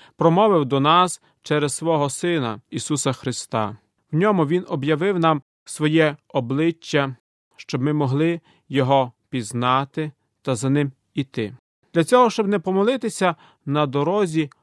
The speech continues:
пошуку людського щастя, цього щастя, до якого людина була створена Господом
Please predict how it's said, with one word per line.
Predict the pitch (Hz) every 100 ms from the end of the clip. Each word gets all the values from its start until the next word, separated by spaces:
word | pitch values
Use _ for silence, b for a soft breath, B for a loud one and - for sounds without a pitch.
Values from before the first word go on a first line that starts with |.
| _ _
пошуку | 170 196 196 180 - 170 - _ -
людського | 143 135 - 196 170 160
щастя, | 127 - 147 131 113 - - 113 - _ _ _
цього | - 156 185 190
щастя, | - - 120 120 - - 135 135 _ -
до | 131
якого | 131 - 196 160
людина | 139 135 214 180
була | 131 196 160
створена | 131 - 143 202 190 175 165 151 b b -
Господом | 117 139 170 - - 143 147